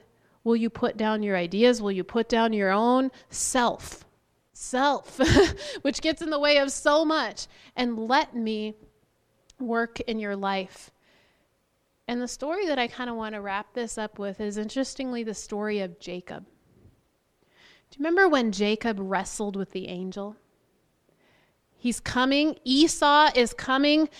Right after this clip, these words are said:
with an army. He thinks he's gonna be killed. He's out there in the night wrestling with who he thinks is an enemy, who's actually God. He's wrestling with God, and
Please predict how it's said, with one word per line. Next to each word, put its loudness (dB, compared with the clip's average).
with 2
an 4
army. 4
He 0
thinks -4
he's 0
gonna 2
be -2
killed. 6
He's -2
out 6
there 8
in 2
the 0
night 4
wrestling -2
with 0
who 0
he 0
thinks -2
is 0
an 0
enemy, 2
who's 0
actually 0
God. 4
He's 0
wrestling 0
with 0
God, 2
and 2